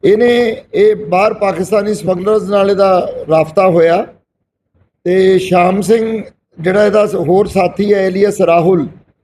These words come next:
ਕੱਥੂ ਨੰਗਲ ਰੋਡ, ਪੀ ਐਸ ਮਜੀਠਾ, ਅੰਮ੍ਰਿਤਸਰ ਰੂਰਲ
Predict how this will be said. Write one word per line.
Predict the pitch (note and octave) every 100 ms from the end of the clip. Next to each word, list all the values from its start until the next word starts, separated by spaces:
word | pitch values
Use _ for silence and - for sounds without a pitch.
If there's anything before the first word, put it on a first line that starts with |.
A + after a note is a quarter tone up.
| _ _
ਕੱਥੂ | E3 G3
ਨੰਗਲ | G#3 G#3 G#3+
ਰੋਡ, | G3 G3 G3+
ਪੀ | G3+ F#3+
ਐਸ | G3+ G3+
ਮਜੀਠਾ, | F3 E3+ F3+ G3 G3+ A3 - -
ਅੰਮ੍ਰਿਤਸਰ | E3+ F3+ G3 E3+
ਰੂਰਲ | F3 F3+ D3